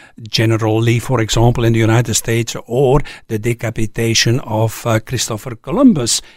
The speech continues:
in Boston, as we have seen. So the philosophical question is,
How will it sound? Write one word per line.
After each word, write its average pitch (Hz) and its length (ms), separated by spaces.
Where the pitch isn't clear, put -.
in 123 460
Boston, 131 420
as - 220
we 110 80
have 107 180
seen. 110 400
So 123 120
the 110 120
philosophical 117 640
question 117 460
is, 131 360